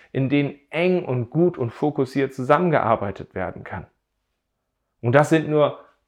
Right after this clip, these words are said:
einige von den Herausforderungen, auf die wir drauf treffen in dieser anderen Arbeitsweise, die es halt auch einfach braucht, um in diesem komplexeren Kontext mit Scrum erfolgreich zu arbeiten. Natürlich gibt's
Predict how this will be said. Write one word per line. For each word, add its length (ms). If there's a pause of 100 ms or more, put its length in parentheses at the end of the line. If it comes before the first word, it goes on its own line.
(100)
einige 640
von 220
den 140
Herausforderungen, 760
auf 180
die 120
wir 120
drauf 360
treffen 300
in 80
dieser 200
anderen 300
Arbeitsweise, 800 (440)
die 120
es 120
halt 140
auch 80
einfach 320
braucht, 380 (100)
um 260
in 160
diesem 220
komplexeren 760
Kontext 640
mit 420
Scrum 420
erfolgreich 680
zu 220
arbeiten. 540 (2000)
Natürlich 460
gibt's 380